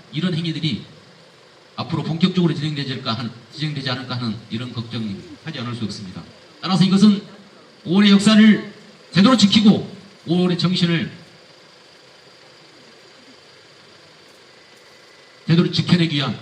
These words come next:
역사 투쟁의 시작이 아닐 수 없다고 봐집니다.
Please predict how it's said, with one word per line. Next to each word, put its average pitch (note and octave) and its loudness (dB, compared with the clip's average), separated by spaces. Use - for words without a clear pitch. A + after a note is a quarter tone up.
역사 - -6
투쟁의 G#3 -6
시작이 D3+ -2
아닐 B2+ -8
수 A2+ -8
없다고 A2 -6
봐집니다. G2 -4